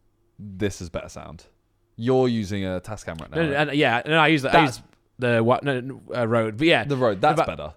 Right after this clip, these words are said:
Speaker 2: yeah, but I'm saying that 'cause obviously the, the, the iPhone Max is really, really good.
Speaker 1: It is, but so's this.
Speaker 2: Yeah, I
Speaker 1: Like,
Speaker 2: know, I
Speaker 1: yeah.
Speaker 2: know, but I didn't know that at the time. But, um, uh, but also the, the raw, I don't mean the mic one either. I mean the raw one.
Speaker 1: Oh, yeah,
Speaker 2: Like
Speaker 1: that's
Speaker 2: the
Speaker 1: right,
Speaker 2: iPhone
Speaker 1: yeah.
Speaker 2: versus that. So I said to Carl, I was like, uh,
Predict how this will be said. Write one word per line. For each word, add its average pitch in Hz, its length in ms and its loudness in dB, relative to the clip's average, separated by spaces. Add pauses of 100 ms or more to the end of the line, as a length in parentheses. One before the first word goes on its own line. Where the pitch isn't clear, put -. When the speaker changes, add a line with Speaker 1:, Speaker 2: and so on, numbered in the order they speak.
Speaker 2:
yeah, 160 140 2
but 165 100 4
I'm 180 80 -2
saying 180 160 2
that 131 200 0
'cause 160 120 -2
obviously 160 240 -4
the, 127 440 4
the, 147 100 -2
the 165 340 4
iPhone 196 260 2
Max 120 240 0
is 113 60 -6
really, 117 180 0
really 107 160 -4
good. 107 320 -6
Speaker 1:
It 214 80 2
is, 107 300 -2
but 131 200 -10
so's 151 300 -2
this. 123 240 -2
Speaker 2:
Yeah, 151 160 2
I 160 40 2
Speaker 1:
Like, 170 100 2
Speaker 2:
know, 151 140 4
I 135 100 2
Speaker 1:
yeah. 147 80 2
Speaker 2:
know, 120 60 2
but 135 80 2
I 151 40 4
didn't 143 120 0
know 147 120 2
that 110 200 -2
at 113 100 -6
the 120 40 -8
time. 107 380 -8
But, 160 240 2
um, 160 160 -4
uh, 147 140 0
but 131 140 -6
also 156 200 2
the, 131 80 -6
the 127 120 -2
raw, 135 120 2 (140)
I 147 80 0
don't 160 100 -2
mean 147 140 -4
the 135 60 -4
mic 131 260 -4
one 123 80 -8
either. 110 140 -6
I 107 40 -8
mean 117 100 -8
the 113 80 -6
raw 113 180 -2
one. 110 220 -10 (120)
Speaker 1:
Oh, 120 80 2
yeah, 90 180 0
Speaker 2:
Like 117 140 -4
Speaker 1:
that's 151 280 2
Speaker 2:
the 143 80 0
Speaker 1:
right, 131 60 0
Speaker 2:
iPhone 123 40 -4
Speaker 1:
yeah. 120 40 -6
Speaker 2:
versus 117 240 -4
that. 107 280 -6 (240)
So 165 120 4
I 165 80 6
said 165 80 -4
to 127 80 -14
Carl, 147 280 4
I - 20 2
was 127 100 0
like, 123 240 -2
uh, 113 380 -4